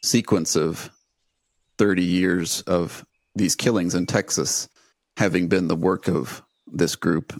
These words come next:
the Illuminati, if you want to call them that. And therefore, this series of Texas Chainsaw Massacres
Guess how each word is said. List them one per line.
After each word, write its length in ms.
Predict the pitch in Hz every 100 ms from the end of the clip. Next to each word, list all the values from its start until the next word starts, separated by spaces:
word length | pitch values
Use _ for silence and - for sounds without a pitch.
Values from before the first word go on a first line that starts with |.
| -
the 120 | 82
Illuminati, 580 | 80 87 78 82 85 78
if 120 | -
you 80 | 95
want 180 | 87 -
to 60 |
call 180 | 101 92
them 120 | 85
that. 200 | 85 73 - - _ -
And 140 | 90
therefore, 380 | 98 98 101 87
this 500 | 87 87 - - - _ _ _ _ _ _ -
series 380 | - 120 107 92
of 100 | -
Texas 340 | 110 - 90
Chainsaw 400 | - 110 107 98
Massacres 800 | 98 120 107 90 90 107 -